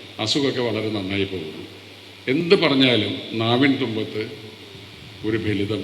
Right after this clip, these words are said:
ഉള്ള ആളാണ്. സന്ദേശം പോലെ ഒരു സിനിമ വേറെ ചെയ്യണമെന്ന് ഒരുപാട് ആളുകൾ പല സ്ഥലത്തു നിന്നും പറയാറുണ്ടായിരുന്നു. ഞാനും ശ്രീനി അതിനെപ്പറ്റി ചിന്തിച്ചിരുന്നു. സന്ദേശം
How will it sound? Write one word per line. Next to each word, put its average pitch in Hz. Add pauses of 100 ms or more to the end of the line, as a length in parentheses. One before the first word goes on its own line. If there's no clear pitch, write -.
(140)
ഉള്ള 92
ആളാണ്. 80 (1120)
സന്ദേശം 131 (120)
പോലെ 131 (280)
ഒരു 120
സിനിമ 120 (340)
വേറെ 120
ചെയ്യണമെന്ന് 123 (200)
ഒരുപാട് 131
ആളുകൾ 127 (120)
പല 120 (100)
സ്ഥലത്തു 123
നിന്നും 120
പറയാറുണ്ടായിരുന്നു. 101 (1040)
ഞാനും 120
ശ്രീനി 120
അതിനെപ്പറ്റി 113
ചിന്തിച്ചിരുന്നു. 101 (1600)
സന്ദേശം 139